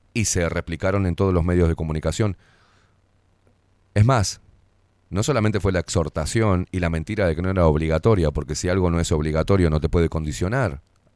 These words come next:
a perder los derechos que tienen los demás, en este caso los que sí se vacunaron. Eso me parece algo nefasto que llevó adelante este gobierno, la oposición, y replicaron los medios de comunicación.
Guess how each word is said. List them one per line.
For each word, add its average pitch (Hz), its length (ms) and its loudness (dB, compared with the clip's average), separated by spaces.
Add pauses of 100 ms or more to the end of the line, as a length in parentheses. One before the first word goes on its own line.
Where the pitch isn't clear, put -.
(160)
a 80 180 -2
perder 92 520 2 (420)
los 73 160 -2
derechos 87 300 0
que 80 100 -8
tienen 90 180 -2
los 78 120 0
demás, 95 400 0
en 85 60 -4
este 80 140 -8
caso 85 220 -2
los 73 120 -2
que 71 100 -10
sí 90 160 -2
se 85 100 -2
vacunaron. 80 540 0 (500)
Eso 76 160 -4
me 76 120 -2
parece 82 360 -2 (560)
algo 80 360 0
nefasto 82 640 -4 (180)
que 85 120 -6
llevó 82 240 0
adelante 101 680 2 (320)
este 87 200 -4
gobierno, 113 540 2 (200)
la 90 160 0
oposición, 107 800 0 (460)
y 107 300 -2 (160)
replicaron 107 480 0
los 98 100 4
medios 101 200 4
de 87 80 2
comunicación. 98 640 -2